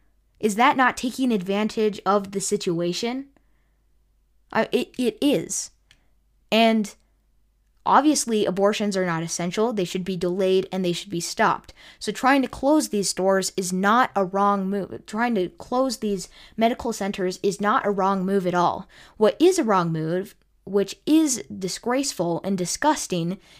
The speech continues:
is to try to seek abortion funding in a stimulus bill. There, like, you replace, it's hardly new for anti-abortion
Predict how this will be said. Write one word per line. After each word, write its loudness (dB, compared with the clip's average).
is -4
to -4
try 2
to 2
seek -6
abortion 0
funding 0
in -2
a -6
stimulus -4
bill. -6
There, -2
like, -2
you 0
replace, 2
it's -2
hardly 2
new 2
for 0
anti-abortion -2